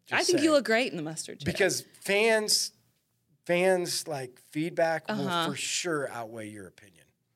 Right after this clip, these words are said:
Speaker 1: No.
Speaker 2: Just so we're saying. Just so everybody knows that.
Speaker 1: <laughs>
Speaker 2: If Jenny says mustard's good, but you say, "Uh-uh," hey,
Speaker 1: What are you
Speaker 2: the
Speaker 1: gonna do? Take the gray chair?
Speaker 2: I'm gonna do something. But how, let, here's the deal.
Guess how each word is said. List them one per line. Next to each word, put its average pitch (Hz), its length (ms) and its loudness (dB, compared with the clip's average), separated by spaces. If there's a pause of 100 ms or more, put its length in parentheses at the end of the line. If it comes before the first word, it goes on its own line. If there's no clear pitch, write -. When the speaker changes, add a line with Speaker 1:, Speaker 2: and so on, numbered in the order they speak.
(100)
Speaker 1:
No. 214 380 0 (120)
Speaker 2:
Just 156 180 2
so 156 120 0
we're 113 140 -6
saying. 104 380 -6
Just 175 200 2
so 220 80 6
everybody 202 380 6
knows 175 360 6
that. - 300 -4
Speaker 1:
<laughs> - 40 -18 (260)
Speaker 2:
If - 320 0
Jenny 220 640 4 (200)
says 190 520 6 (300)
mustard's 202 560 6
good, 202 200 8 (100)
but 156 120 2
you 180 220 0
say, 170 400 4 (100)
"Uh-uh," 156 600 2 (460)
hey, 139 200 -4 (180)
Speaker 1:
What 247 160 4
are 285 40 4
you 277 40 4
Speaker 2:
the 294 60 4
Speaker 1:
gonna 294 120 4
do? 330 160 2
Take 240 200 0
the 240 80 -4
gray 220 240 2
chair? 320 440 0
Speaker 2:
I'm 170 200 0
gonna 220 180 -2
do 196 400 -6
something. 196 540 -4 (520)
But 196 200 -2 (160)
how, 208 300 2 (100)
let, 185 200 0 (600)
here's 156 280 -8
the 131 80 -10
deal. 120 300 -12